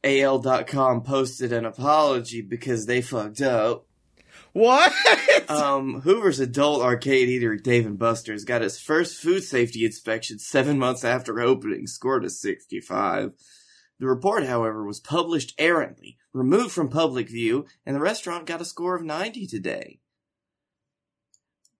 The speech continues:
Speaker 1: Because the health department person fucked up their report.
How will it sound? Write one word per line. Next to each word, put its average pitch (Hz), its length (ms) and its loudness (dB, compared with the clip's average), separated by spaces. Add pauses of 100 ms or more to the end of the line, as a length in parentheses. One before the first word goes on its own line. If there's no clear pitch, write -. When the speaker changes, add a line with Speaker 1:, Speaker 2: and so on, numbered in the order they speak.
(120)
Speaker 1:
Because 175 320 -2
the 170 120 -4
health 170 320 -2
department 160 600 -2
person 131 440 -10
fucked 147 420 -12
up 147 160 -4
their 139 160 -6
report. 123 600 -6